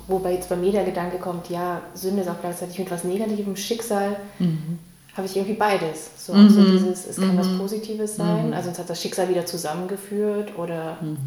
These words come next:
Speaker 1: lass schauen, ob das Schicksal
Speaker 2: Mhm.
Speaker 1: irgendwann unsere Wege wieder kreuzen lässt.
Speaker 2: Mhm.
Speaker 1: Finde ich auch spannend, ja.
Speaker 2: Wobei die Sünde ja,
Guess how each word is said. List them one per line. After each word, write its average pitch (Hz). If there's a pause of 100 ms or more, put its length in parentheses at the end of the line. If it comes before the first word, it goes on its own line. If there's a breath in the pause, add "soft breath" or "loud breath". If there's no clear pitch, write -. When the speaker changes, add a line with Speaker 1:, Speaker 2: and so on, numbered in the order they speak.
Speaker 1:
lass 165
schauen, 165
ob -
das 165
Schicksal 160
Speaker 2:
Mhm. 160
Speaker 1:
irgendwann 165
unsere 165
Wege 180
wieder 196
kreuzen 190
lässt. 220 (240 loud breath)
Speaker 2:
Mhm. 170 (380 loud breath)
Speaker 1:
Finde 220
ich 208
auch -
spannend, 160 (260)
ja. 196 (360)
Speaker 2:
Wobei 185
die 196
Sünde 185
ja, 202